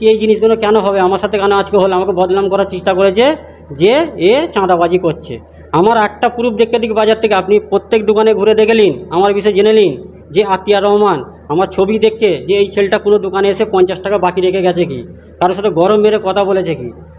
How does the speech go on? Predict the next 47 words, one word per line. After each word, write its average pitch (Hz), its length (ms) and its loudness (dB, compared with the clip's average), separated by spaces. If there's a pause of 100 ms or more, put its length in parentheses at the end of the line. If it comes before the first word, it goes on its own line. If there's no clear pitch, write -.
(100)
আজকে 214 320 0
আমি 214 120 2
তিন 208 240 0
বছর 196 240 0
দেশে 190 240 0
বসে 196 260 0
গেছি, 170 280 -2 (580)
আমি 175 180 4
আগে 202 180 0
বিদেশেই 190 380 -2
থাকতাম, 170 420 -6 (440)
ঠিক 170 100 0
আছে? 254 240 -2 (460)
বিদেশে 175 300 0
থাকতাম, 214 240 0
তিন 208 200 0
বছর 185 260 0
বসে 180 240 0
গেছি। 202 180 0
বাবার 170 360 0
শরীর 175 200 0
খারাপ 165 200 0
বলে 185 180 2
আমাদের 170 340 -2
অর্থের 151 340 0
অভাব 151 360 0
নেই, 123 180 -8 (800)
ঠিক 165 100 0
আছে? 190 200 0
আমার 185 340 0
ভাই 170 240 0
বলেছে, 185 300 0
"বাবার 165 260 -2
শরীর 175 220 -2
খারাপ, 208 180 -2
তুমি 190 180 2
এইখানেই 196 440 -2
থাকো।" 208 220 -4
আমার 190 260 -2
ভাই 165 320 -2
পয়সা 160 220 -4
প্রত্যেক 165 360 -6
মাসে 151 200 -4
আমাকে 190 200 -2
পাঠিয়ে 175 300 -4
দেয় 160 120 0
খরচা, 139 340 -10